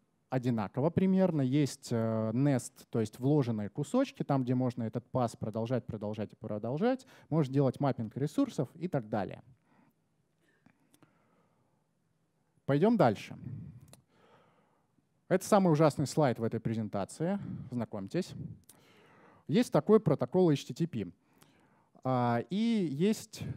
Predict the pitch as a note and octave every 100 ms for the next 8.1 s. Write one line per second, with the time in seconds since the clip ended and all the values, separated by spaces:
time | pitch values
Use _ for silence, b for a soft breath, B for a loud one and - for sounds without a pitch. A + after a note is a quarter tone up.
0 | - - - D#3+ C3+ A#2 A2+ B2 - C4+
1 | - D3+ C#3+ - A#2 - A2 C3 - F#3+
2 | F#3+ F#3 C3+ C#3 B2+ - C#3 B2 - B2
3 | A#2+ A2 - A#2+ A#2+ C#3+ - - A2 -
4 | G#2+ G2+ F2+ F2+ - G2 B2 D3 F3+ G3
5 | - B2 - A2+ G#2 - G2+ G#2+ - A2+
6 | E3+ B2+ A2 A#2+ C#3 A#2+ A2 A#2+ G#2+ G#2
7 | G#2 F#2 G2+ - F2+ - F#2 G2 - F#3+